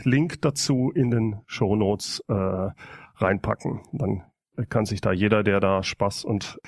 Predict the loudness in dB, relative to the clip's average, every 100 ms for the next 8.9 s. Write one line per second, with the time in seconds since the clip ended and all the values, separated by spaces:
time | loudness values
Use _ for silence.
0 | -12 -4 0 0 0 -2 -2 -2 0 -2
1 | -2 -2 -2 -6 -14 -18 -6 -2 0 0
2 | 0 -2 -2 -6 -10 -12 _ _ _ -6
3 | -6 -4 -6 -6 -10 -14 -4 -4 -2 -4
4 | -4 -6 -10 -16 _ _ _ -14 -14 -18
5 | 0 2 4 2 0 2 2 2 0 2
6 | 2 4 2 2 2 2 0 0 2 4
7 | 6 4 2 2 4 4 4 4 4 4
8 | 2 2 2 2 2 2 2 2 0